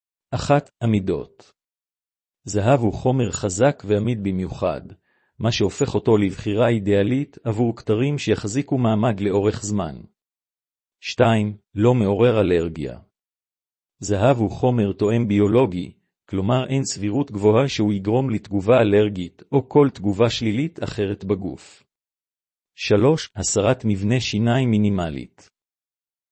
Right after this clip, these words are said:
כתרי זהב דורשים הסרת מבנה שיניים מינימלי ביחס לסוגים אחרים של כתרים, כגון חרסינה, מה שהופך אותם לאופציה שמרנית יותר לשחזור שיניים. ארבע, קל להתאמה.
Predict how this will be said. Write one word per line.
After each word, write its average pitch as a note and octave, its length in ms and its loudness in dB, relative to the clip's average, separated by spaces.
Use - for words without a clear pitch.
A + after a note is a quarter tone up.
כתרי A#2+ 480 2
זהב G#2+ 400 0
דורשים G#2 400 -2
הסרת A2+ 400 0
מבנה A2+ 340 -2
שיניים B2+ 500 -2
מינימלי G#2 500 0
ביחס A2+ 540 0
לסוגים A#2+ 440 -2
אחרים B2+ 400 -2
של A2 180 -2
כתרים, F2 560 -6
כגון A2 320 0
חרסינה, F#2 640 -4
מה G2+ 120 0
שהופך G#2 440 0
אותם A2+ 300 2
לאופציה B2 540 2
שמרנית G2+ 600 -2
יותר C3+ 300 2
לשחזור A#2+ 580 -2
שיניים. E2 600 -4
ארבע, G#2 380 2
קל B2 160 4
להתאמה. F#2 600 0